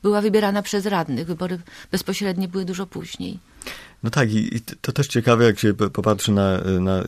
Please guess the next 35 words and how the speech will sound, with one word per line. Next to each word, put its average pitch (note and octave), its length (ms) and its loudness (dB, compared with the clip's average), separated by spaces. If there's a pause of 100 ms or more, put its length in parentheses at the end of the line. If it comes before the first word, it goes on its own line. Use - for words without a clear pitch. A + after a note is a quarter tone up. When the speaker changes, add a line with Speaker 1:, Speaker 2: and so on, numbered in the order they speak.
(120)
Speaker 2:
historię G#2+ 460 0
jej F2+ 100 4
bycia E2 420 0
w D2 80 -8
Gdyni, D#2 440 0
tą - 160 -6
prezydentką G2 600 2
właśnie. E2 440 -2 (420)
No G2+ 100 -4
to A2+ 300 2
raptem G#2+ 340 2
ile E2+ 360 2
lat? D#2+ 400 -4
To A2 200 -4 (360)
osiem, G2 320 0
zdaje E2+ 280 -2
się, D#2 160 -6
tak? G2+ 120 -2
Speaker 1:
Tak, G#2 80 -2
Speaker 2:
Dziewięćdziesiąty G2+ 420 0 (120)
ósmy. A2 180 2
Speaker 1:
dwie G#2+ 160 8
kadencje. G#2 320 0 (360)
Speaker 2:
No G#2+ 80 -4
więc A2+ 200 2
właśnie, B2+ 420 2
e, E2+ 60 -2 (960)
w A2 80 0
gruncie A#2+ 400 6
rzeczy G#2+ 260 4
niewiele, A2+ 480 8
jak F#2 160 4
się F#2+ 100 2
teraz E2 260 -2
patrzy E2+ 420 -2